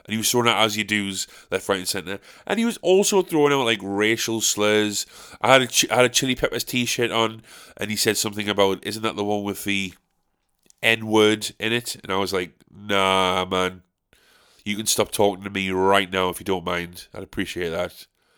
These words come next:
Chief, thank you." Guess what his name was? Are you guessing Graham? Because you'd be right. Do you wanna guess if he had his shirt tucked into his pants? 'Cause you'd be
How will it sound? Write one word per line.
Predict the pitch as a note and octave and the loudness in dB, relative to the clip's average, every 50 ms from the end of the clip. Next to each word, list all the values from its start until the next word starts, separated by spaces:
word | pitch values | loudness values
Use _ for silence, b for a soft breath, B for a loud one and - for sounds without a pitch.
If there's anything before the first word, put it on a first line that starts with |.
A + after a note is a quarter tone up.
| _ _ _ _ - | _ _ _ _ -6
Chief, | - - - F#2 E2+ - - - - _ _ | -6 -4 -4 -6 -6 -8 -10 -12 -14 _ _
thank | - G2+ G2+ | -6 -6 -6
you." | E2+ E2+ F2+ F2+ F2 E2+ _ _ _ _ _ b b b b b b b b b b b b b b - | -6 -6 -6 -6 -8 -10 _ _ _ _ _ b b b b b b b b b b b b b b 4
Guess | - E3 D#3 - | 6 6 6 6
what | - E3 | 4 2
his | C3+ D#3 D3+ | 2 2 2
name | D#3+ E3 E3 D#3 | 2 2 2 2
was? | D#3+ E3+ E3 E3 | 2 0 0 0
Are | - B2 C#3+ | 0 2 2
you | F3 G3 | 2 2
guessing | G3 F3+ F3+ D#3 - - B2+ A#2+ | 4 4 4 6 4 2 -2 -6
Graham? | A2 - A#2 A#2 A#2 A2 A#2 C#3 E3 A3 - _ | -6 -2 2 4 6 6 6 4 2 0 -6 _
Because | - A2+ - A#2+ A2 G#2+ | -8 -4 -2 -2 -2 0
you'd | A2+ A2 | -2 0
be | A#2+ B2+ | 0 4
right. | A2 B2 D3 A2+ A2+ D3 - - - - _ _ _ _ _ _ _ _ _ _ _ _ _ _ _ _ _ _ _ _ _ _ _ _ _ _ _ _ _ _ | 8 10 10 10 8 4 0 -4 -6 -6 _ _ _ _ _ _ _ _ _ _ _ _ _ _ _ _ _ _ _ _ _ _ _ _ _ _ _ _ _ _
Do | - C3+ | -2 0
you | D3 | 2
wanna | D3+ C#3 B2 - _ _ _ _ - | 2 2 0 -2 _ _ _ _ 0
guess | - D3+ E3+ G3+ B3+ C4+ - - - - | 6 8 8 8 8 8 6 4 4 4
if | - D#3 E3+ | 2 0 0
he | G3+ | 2
had | G3+ G3 F#3+ | 4 4 4
his | F#3 F#3 | 6 6
shirt | - - - G3 G3 G3+ G3+ - | 6 6 8 8 6 6 4 2
tucked | - F3 - | 0 0 -2
into | D#3+ C3+ D3+ | -4 -8 -6
his | F3 E3+ | -8 -6
pants? | - - - F3+ F#3+ - - | -2 0 0 0 0 0 0
'Cause | - D#3+ C#3+ | 0 0 0
you'd | E3+ E3+ D3+ | 0 -2 -4
be | E3+ D3+ C3+ A#2+ | -6 -8 -8 -12